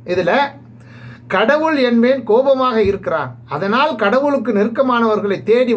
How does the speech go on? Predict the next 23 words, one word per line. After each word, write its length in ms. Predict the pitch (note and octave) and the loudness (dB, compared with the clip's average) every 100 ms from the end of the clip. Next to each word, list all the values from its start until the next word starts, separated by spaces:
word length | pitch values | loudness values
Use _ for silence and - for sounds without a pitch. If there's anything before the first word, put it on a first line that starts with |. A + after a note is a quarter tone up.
| F#3+ | 2
ஓடுகிறேன் 420 | G#3+ F3+ F#3 C3+ A#2+ D#3 | 0 0 -4 -6 -8 -6
என்று 200 | G#3 A3 G#3+ | -2 -4 -4
கூறுவது 400 | F3+ D3+ D3 A#3+ C4+ - - - - - - D#3 | -6 -4 0 0 0 -6 -20 -20 -20 -20 -6 -2
அறிவுக்கும் 640 | A3+ D4 C#4+ G#3+ A#3+ C4+ C#4+ - - - - - E3+ | 0 0 -2 -2 -4 -4 -4 -18 -20 -20 -20 -4 0
ஏற்புடையதாக 720 | B3 A#3 A3+ F#3+ F3+ E3 D#3+ D#3+ D#3 | 0 2 0 0 0 -2 -4 -6 -8
இல்லை 260 | E3 D#3+ E3 C3 B2 - - D#3 | -6 -4 -4 -6 -8 -16 -8 -6
என்பதை 320 | F3 E3+ D3+ B2+ | -2 0 0 0
பற்றி 200 | C#3+ A#3 A3+ | -2 -2 -2
நேற்று, 320 | E3+ E3+ D3+ C3 - - - - - | -2 -2 -4 -4 -6 -14 -16 -16 -4
அஹ், 100 | F3+ D3 | -2 2
போன 160 | A#3 A#3 - | 2 2 0
காணொளியில 420 | G3+ G3+ E3+ D#3+ B2+ | 0 0 -2 -2 -2
சொல்லி 220 | D3 F#3+ D4 D#4 - - F3+ | -2 0 -2 -6 -14 -6 0
அதோட 220 | F3+ F#3+ G3+ | 2 2 0
முடிச்சிருந்தோம். 460 | D#3+ D3+ C#3 A#2+ - - - - - - G3 | -4 -8 -8 -10 -12 -20 -20 -20 -20 -6 -2
அப்ப 160 | A#3+ A#3 | -2 0
கடவுள் 400 | - C#4+ D#4+ E4 A#3 | 0 2 0 -2 0
கோபமாக 500 | A#3+ D#4 E4 D#4+ D#4 D4+ C4 | 2 2 2 2 0 2 0
இருக்கிறான் 420 | A#3 C#4+ C#4+ C#4 B3+ | 0 0 0 0 -2
என்பதால் 380 | A#3+ A#3+ B3 A#3+ F#3+ | -2 -2 -2 -2 -2
கடவுளுக்கு 480 | A3+ C#4+ C#4+ A#3 G#3+ | 0 0 0 0 0
நெருக்கமானவர்களை 880 | G#3 A3+ C#4+ C4+ C4+ C4+ A#3+ A#3 G3+ C3+ - - - - - - - - F#3+ | 0 0 0 0 2 2 2 2 0 -2 -16 -20 -20 -20 -20 -20 -20 -6 2
தேடுவதாக 720 | A#3+ D#4 D4+ D4 B3+ A3+ G#3+ | 2 4 2 2 2 0 -2